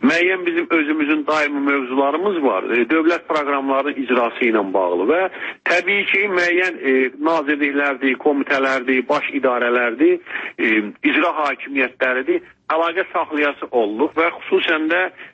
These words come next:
belə halda ilk növbədə, e, müxbirləri, e, deməli, mətbuat xidmətinə tuşudurlar. Amma deyim ki, mətbuat xidmətinin bugünkü fəaliyyətləri bizi heç cür qane eləmir. Həmin mətbuat xidmətlərinin bütün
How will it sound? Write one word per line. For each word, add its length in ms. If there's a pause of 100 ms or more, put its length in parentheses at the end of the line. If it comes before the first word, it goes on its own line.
(100)
belə 240
halda 360
ilk 320 (100)
növbədə, 460 (200)
e, 60 (180)
müxbirləri, 680 (160)
e, 40
deməli, 400
mətbuat 480
xidmətinə 540
tuşudurlar. 560 (580)
Amma 280
deyim 280
ki, 240
mətbuat 540
xidmətinin 600
bugünkü 460
fəaliyyətləri 720 (160)
bizi 300
heç 160 (100)
cür 240
qane 400
eləmir. 400 (720)
Həmin 300
mətbuat 500
xidmətlərinin 800 (320)
bütün 240